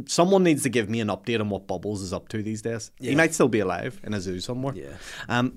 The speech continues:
Speaker 1: but
Speaker 2: I hope so.
Speaker 1: Michael, uh, yeah, so what has happened is Michael's obviously just been like, "Look,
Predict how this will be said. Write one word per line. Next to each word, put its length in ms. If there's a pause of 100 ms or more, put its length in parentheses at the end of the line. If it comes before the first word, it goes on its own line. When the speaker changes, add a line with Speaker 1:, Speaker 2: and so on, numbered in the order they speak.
Speaker 1:
but 360
Speaker 2:
I 40
hope 180
so. 180
Speaker 1:
Michael, 680
uh, 420
yeah, 160
so 280
what 280
has 160
happened 340
is 360 (320)
Michael's 300
obviously 320
just 180
been 160
like, 200
"Look, 280